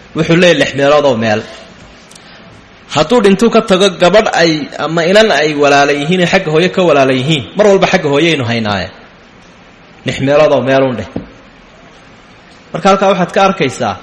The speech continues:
waa xaalad ay siman yihiin raggii iyo dumarkii, oo isku qori bay qaadanayaan. Walaalahan xagga hooyo ka dhintay kala walaala, markay wax dhaxlayaan, way isla egaystaan, ma kala badsanayaan.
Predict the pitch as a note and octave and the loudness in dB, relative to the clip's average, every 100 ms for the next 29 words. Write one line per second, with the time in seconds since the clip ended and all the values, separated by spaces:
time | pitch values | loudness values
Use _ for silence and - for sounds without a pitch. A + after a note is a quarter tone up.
0 | - C#3+ D#3 - D3+ F#3+ E3+ C3+ - E3 | -8 -2 0 2 2 2 0 -4 -4 0
1 | F3+ E3 D#3 G#2+ - - - - - - | 0 0 -2 -6 -16 -20 -20 -20 -20 -20
2 | - - - - E3+ F#3 F#3 F3 E3+ F3 | -20 -20 -20 -6 -2 -2 0 0 2 2
3 | D#3 - - - - - - - - C3+ | 2 -2 -14 -20 -20 -20 -20 -20 -6 -4
4 | C#3+ A3 G#3+ G3 F3 D#3+ C#3 C#3+ C#3+ F2+ | -2 -2 0 2 2 2 2 2 0 -4
5 | - - - - D3 F3 G3+ G3 G#3 F3+ | -10 -18 -12 -2 2 2 2 0 -2 0
6 | E3+ F#3 F#3 E3 C#3+ G3 F3+ F3+ C#3 B2 | 0 0 -2 -2 -2 0 2 4 4 2
7 | G3 G3 E3 G3 G3 F3+ E3 C3+ - - | 2 2 2 0 0 2 2 0 -4 -18
8 | - - - - - - D3+ F3+ E3 E3 | -20 -20 -20 -20 -20 -10 0 2 2 0
9 | - E3 D3+ D3 C#3 - D3 B2+ F#2+ - | -6 0 0 0 -2 -2 -2 -2 -4 -16
10 | - - - - E3+ E3+ D3 C3 C3+ E3+ | -20 -20 -16 -4 -2 0 0 0 -2 0
11 | C3+ B2 G2 | 0 -2 -6